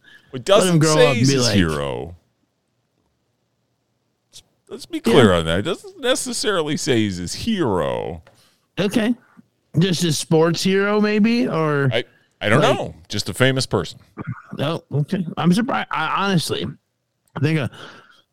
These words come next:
Speaker 2: how many times you think Jack ever saw Adrian Peterson play for the Vikings?
Speaker 1: Never.
Speaker 2: Yeah. So I was shocked that that's who he picked.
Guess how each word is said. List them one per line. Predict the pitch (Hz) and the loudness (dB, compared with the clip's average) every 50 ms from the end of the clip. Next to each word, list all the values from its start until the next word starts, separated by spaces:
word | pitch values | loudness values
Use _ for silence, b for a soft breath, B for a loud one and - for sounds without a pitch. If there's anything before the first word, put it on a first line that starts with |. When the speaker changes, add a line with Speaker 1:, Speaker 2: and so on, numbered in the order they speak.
| _ _ - - | _ _ -8 -4
Speaker 2:
how | 175 | -2
many | 202 226 226 170 | 0 0 0 0
times | 208 185 180 175 160 | 0 0 2 2 2
you | 143 | 2
think | 147 156 151 143 113 - | 2 2 2 0 -2 0
Jack | 127 147 139 135 131 120 - - - - | 0 0 0 0 -2 -4 -6 -8 -12 -8
ever | - 135 131 127 113 | -4 -4 -2 -2 -2
saw | - 147 139 147 160 156 131 | -2 -2 -2 -2 0 -2 -2
Adrian | 104 104 107 110 110 104 98 | -2 -4 -6 -4 -4 -4 -4
Peterson | - 113 98 92 - - 90 | -4 -4 -4 -4 -4 -6 -4
play | - 95 92 82 | -4 -2 -2 -2
for | 82 | -2
the | 90 | -2
Vikings? | 80 80 71 - - - - - - - - - - - | -2 -4 -4 -6 -8 -6 -6 -6 -6 -8 -10 -12 -14 -10
Speaker 1:
Never. | 90 85 80 76 82 90 _ _ _ _ _ _ _ _ _ _ _ _ _ - | -6 -6 -6 -6 -6 -12 _ _ _ _ _ _ _ _ _ _ _ _ _ -4
Speaker 2:
Yeah. | - 139 165 165 110 92 - _ _ _ _ - | -2 -2 -2 -2 -4 -6 -8 _ _ _ _ -4
So | - 131 | -2 -2
I | 143 185 | 0 0
was | 208 170 127 | -2 -4 -4
shocked | - - 160 131 127 147 143 120 - | -4 -4 -4 -2 -2 -2 -4 -2 -2
that | 131 123 120 | -4 -2 -2
that's | 127 123 127 117 | -2 -4 -4 -2
who | - 139 | -2 0
he | 135 123 | 0 2
picked. | 110 165 208 233 - - - | 2 0 0 0 -2 -6 -12